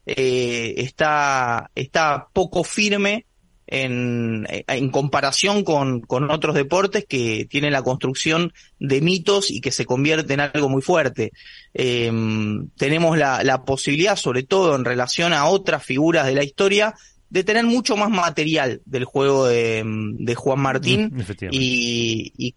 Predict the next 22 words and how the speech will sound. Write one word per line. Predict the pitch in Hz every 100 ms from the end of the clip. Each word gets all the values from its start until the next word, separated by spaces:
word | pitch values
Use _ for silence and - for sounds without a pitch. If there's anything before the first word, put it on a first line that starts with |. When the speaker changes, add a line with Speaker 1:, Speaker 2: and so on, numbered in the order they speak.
| _
Speaker 1:
y | 120
creo | 120 147
que | 143
en | 147
ese | 156 156
sentido, | 151 143 160 180 180 170 151 143 127 _ _ _
eh, | - 120 117 113 107 107 - 123 127 _
es, | - 135 - - - _ _ _ -
eh, | - 113 110 101 - - -
era | 175 180
distinto | 175 - 240 233 196 170
verlo | 208 240 202 175
y, | 151 131
y, | 131 127 127 -
y, | 120 117 113 107 -
y | - 156
es | 151
algo | 180 165
sumamente | - 180 175 190 185
positivo. | 143 135 151 202 180
Él | 170 180 - _ _ -
disputaba, | 147 - 143 135 185 175 156 139